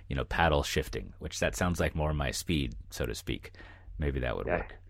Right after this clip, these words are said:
Speaker 2: You use those the first day you buy the car, and then you never use them again.
Speaker 1: Mm, yeah, that's right. Both of my cars have those in it, and, uh,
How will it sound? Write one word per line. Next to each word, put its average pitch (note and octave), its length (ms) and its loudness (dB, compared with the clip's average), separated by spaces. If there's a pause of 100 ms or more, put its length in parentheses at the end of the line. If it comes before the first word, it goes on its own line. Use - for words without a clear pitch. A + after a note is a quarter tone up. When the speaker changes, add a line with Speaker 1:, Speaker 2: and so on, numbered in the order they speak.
(180)
Speaker 2:
You D3 120 12
use E3 240 12
those C#3+ 180 12
the C3 80 12
first C#3+ 320 12
day B2+ 120 12
you B2 100 12
buy A2+ 180 12
the G#2 100 6
car, F#2 320 8
and G2 180 4
then G2 140 8
you G2+ 100 8
never G2 220 8
use F#2 140 6
them F2 140 4
again. D2+ 240 4
Speaker 1:
Mm, B2 460 10
yeah, F3+ 380 12
that's C#3+ 220 12
right. C3+ 200 12
Both D#3+ 220 12
of C#3+ 60 8
my F#2 140 12
cars E2+ 320 10
have E2 160 8
those D2 280 8
in D2 140 6
it, C2+ 220 2
and, D2+ 340 2
uh, C#2 240 4